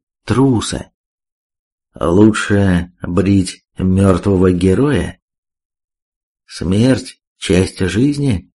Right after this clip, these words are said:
православный брат», спокойно произнес Кортес. «Маги думают, что после нее ничего не будет. Имеют право. У нас на этот счет свое мнение, которое мы обязательно проверим опытным путем.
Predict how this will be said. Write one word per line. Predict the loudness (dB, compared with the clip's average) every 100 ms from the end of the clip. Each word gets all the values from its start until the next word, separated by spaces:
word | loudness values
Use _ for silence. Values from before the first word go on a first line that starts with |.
| _
православный | 2 2 2 0 0 0 -2
брат», | -2 -4 -4 -12 _ _
спокойно | -4 -2 2 2 2 0
произнес | 0 0 2 0 -2
Кортес. | -2 -2 -2 -6 -6 -14 _ _ _ _ _ _ _
«Маги | -6 0 0 2 2
думают, | 4 2 2 -2
что | -4
после | 0 2 2 0
нее | 2 2 2 0 -4 -6
ничего | -2 -2 0 0 2
не | 0
будет. | 0 0 -2 -8 _ _ _ _ -2
Имеют | 0 2 2 2 0
право. | -2 -2 -4 -8 _ _ _ _ _ _ _ -4
У | 0
нас | 2 2 0 0
на | 0
этот | 2 0 -2
счет | -2 -2 -2
свое | -2 2 2 2
мнение, | 0 0 -2 -4 -10 -18 _ _ _
которое | -2 0 2 4 2
мы | 2 0
обязательно | 0 -2 0 0 0 0 -2 -2 -2 -4
проверим | -2 -2 2 2 2 0 -2
опытным | 0 0 0 -4 -4
путем. | -2 -4 -6 -10 -12